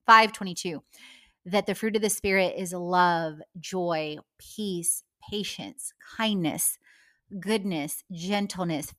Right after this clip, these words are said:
faithfulness, and self-control. And against such things, there is no law. And I think at the end of the day, every single person on the planet would believe that that is, those are the <laughs> ultimate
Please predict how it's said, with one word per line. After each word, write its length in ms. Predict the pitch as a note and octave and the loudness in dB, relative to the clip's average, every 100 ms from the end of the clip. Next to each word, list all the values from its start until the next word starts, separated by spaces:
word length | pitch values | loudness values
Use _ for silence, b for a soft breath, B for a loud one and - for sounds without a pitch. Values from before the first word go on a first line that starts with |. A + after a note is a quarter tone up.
| - | 0
faithfulness, 580 | F#3+ F3+ F3 F3+ E3 | 0 0 -6 -6 -6
and 180 | - F3 | -6 -6
self-control. 840 | - E3+ - E3 - - E3 G#3 D4+ | -2 -4 -4 -14 -10 -2 2 4 4
And 160 | - | 2
against 500 | F#3+ F3+ F3+ F#3+ - | -6 -2 -2 0 -2
such 240 | F#3+ E3 - - | -2 -4 -8 -6
things, 380 | F#3 E3+ D#3+ - | -6 -4 -6 -6
there 200 | E3+ - - | -8 -8 -6
is 380 | F3 E3+ E3 - - | -4 -2 -4 -8 -10
no 300 | E3 E3 D3+ | -4 -4 -2
law. 460 | D#3 G3 E3+ D#3 - | 4 6 8 6 2
And 120 | F3 | -4
I 120 | D#3 - | -4 -4
think 340 | F#3+ G3 A3 - F3+ | -4 -4 -6 -8 -12
at 120 | - | -8
the 140 | E3+ | -6
end 120 | E3 | -4
of 120 | E3 - | -4 -6
the 80 | |
day, 680 | C#3 G3+ G#3 F3 D3+ D3 D#3 _ B B B | -2 4 4 4 0 -4 -8 _ B B B
every 320 | - G3+ F#3+ G3+ | 2 2 4 0
single 280 | F#3+ D#3 | -2 -4
person 340 | C#3+ G3 E3+ F3 | -2 -2 -2 -4
on 100 | D#3 | -8
the 60 | |
planet 560 | D3+ - C#4 A3 D3+ - | -6 0 2 2 0 -2
would 240 | F3 E3 | -4 -4
believe 680 | D#3+ E3+ F3+ G#3 F#3 E3 E3 | -6 -4 -4 -2 0 0 -2
that 680 | E3 D#3+ D#3 D3+ D3+ D3+ - E3 D#3+ | -4 0 4 4 4 0 -2 -8 2
that 300 | F3+ F3+ F#3 | 6 8 6
is, 300 | F3+ E3+ E3+ - - | 2 -2 -4 -10 -2
those 260 | F#3 F#3 G3+ | 0 2 0
are 80 | |
the 160 | F3+ F3 - | -2 -4 -4
<laughs> 60 | |
ultimate 520 | F3+ G3+ - G#3+ D#3+ | -2 0 -2 -2 -8